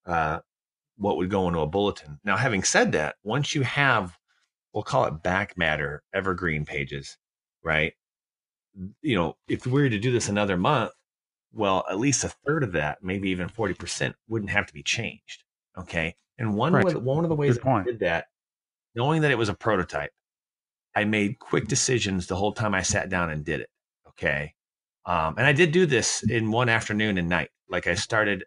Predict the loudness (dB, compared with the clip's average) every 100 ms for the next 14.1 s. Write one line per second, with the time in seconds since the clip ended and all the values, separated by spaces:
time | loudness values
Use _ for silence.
0 | -16 -18 -14 -14 -14 -14 -8 -8 -8 _
1 | -18 -6 -2 0 -2 -6 -6 -6 -8 -8
2 | -6 -6 -8 -8 -8 -8 _ -14 -14 -16
3 | -16 -16 -20 _ -14 -14 -16 _ _ _
4 | _ _ _ _ _ -8 -4 -2 0 0
5 | 0 0 0 0 -2 -6 _ -6 -4 -2
6 | -2 0 0 0 2 2 2 2 2 0
7 | 0 -4 -10 -4 0 2 2 0 0 2
8 | 0 0 -2 -4 _ _ _ _ -4 0
9 | 0 -2 -6 0 0 2 0 0 0 -2
10 | -6 -4 -2 -2 0 -2 -2 -6 -4 -2
11 | 0 -2 -6 -6 -10 -6 -4 -4 -8 _
12 | _ -4 0 0 0 -2 -2 0 -2 -6
13 | -10 -4 -2 0 0 2 2 2 0 -2
14 | -6